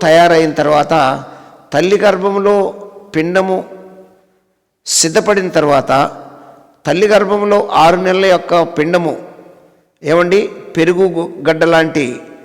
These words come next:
ఆ పెరుగుగడ్డ ఏమంటాడు? "పెరుగుగడ్డలా నన్ను అమర్చివి నా తల్లి గర్భంలో" అంటాడు. "జున్ను, జున్నుగడ్డల, పెరుగుగడ్డల" అని ఆ యోబు గ్రంథంలో రాయబడింది. ఆ పెరుగుగడ్డల,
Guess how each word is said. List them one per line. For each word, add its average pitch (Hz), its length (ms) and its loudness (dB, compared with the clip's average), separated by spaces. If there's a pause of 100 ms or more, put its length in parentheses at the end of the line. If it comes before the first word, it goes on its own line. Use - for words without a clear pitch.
(340)
ఆ 139 120 2
పెరుగుగడ్డ 170 540 0
ఏమంటాడు? 156 760 0 (520)
"పెరుగుగడ్డలా 185 680 2
నన్ను 170 380 -2
అమర్చివి 160 460 -2
నా 147 140 -2
తల్లి 143 260 -4
గర్భంలో" 135 420 -2
అంటాడు. 120 340 -6 (720)
"జున్ను, 185 500 -4
జున్నుగడ్డల, 170 840 0 (100)
పెరుగుగడ్డల" 160 680 0 (220)
అని 135 420 -4 (520)
ఆ 127 240 -2 (120)
యోబు 160 200 2
గ్రంథంలో 147 440 -2
రాయబడింది. 120 600 -4 (180)
ఆ 135 160 2
పెరుగుగడ్డల, 190 920 0